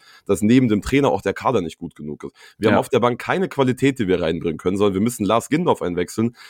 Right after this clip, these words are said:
Speaker 1: der für mich ein Drittligaspieler ist. Wir müssen Harvard Nielsen einwechseln, der für mich kein Spieler ist, mit dem man den Aufstieg gestalten kann.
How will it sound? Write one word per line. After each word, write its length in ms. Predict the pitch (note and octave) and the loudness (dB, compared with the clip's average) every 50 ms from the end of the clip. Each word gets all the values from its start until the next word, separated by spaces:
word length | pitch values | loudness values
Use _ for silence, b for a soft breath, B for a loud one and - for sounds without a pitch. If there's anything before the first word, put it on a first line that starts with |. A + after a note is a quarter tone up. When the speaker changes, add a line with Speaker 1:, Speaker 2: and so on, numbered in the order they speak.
| B B | B B
Speaker 1:
der 100 | G#2 G2+ | 0 2
für 120 | - G#2 | 2 2
mich 200 | A#2 C#3 C3 - | 2 2 2 2
ein 120 | - G2+ F#2 | 0 0 2
Drittligaspieler 680 | C3 D#3+ - C3 A2+ F2+ E2+ - - - F#2 F2+ F#2+ G2+ | 2 0 2 2 2 2 2 0 0 -2 2 4 4 4
ist. 80 | - | 4
Wir 60 | G2+ | 2
müssen 220 | G2+ G2+ - G2 F2+ | 0 0 0 0 0
Harvard 240 | G2 F#2+ F#2 F2 F2+ | 0 0 0 0 0
Nielsen 320 | A2 C#3+ E3 - A#2 A2 | -2 -4 -4 -4 -4 -2
einwechseln, 520 | D#2+ F#2+ F2 F#2 F#2+ - - - A2 C3 - _ _ _ _ _ - | -2 0 0 0 -2 -2 -2 -2 -2 -2 -2 _ _ _ _ _ -2
der 80 | G2 F#2+ | -2 0
für 100 | - G#2 | 0 0
mich 160 | G#2+ G#2+ - | 0 -2 -2
kein 220 | - - B2 C#3 | -2 -4 -4 -4
Spieler 320 | C3+ - - B2+ B2+ B2 A#2 | -4 -4 -2 2 4 4 4
ist, 160 | A2 - - | 4 2 -4
mit 100 | G2+ F2+ | -6 -2
dem 80 | G#2 G2 | -2 0
man 120 | F#2+ F#2 | 0 0
den 120 | F2 F2 | 0 0
Aufstieg 320 | E2 A2+ D#3+ - - A2 - | 0 0 0 0 -4 -6 -6
gestalten 420 | - F#2 - - E2+ E2 - E2+ | -6 -8 -6 -4 -6 -4 -6 -6
kann. 220 | - - F#2+ G#2 | -4 -4 -4 -4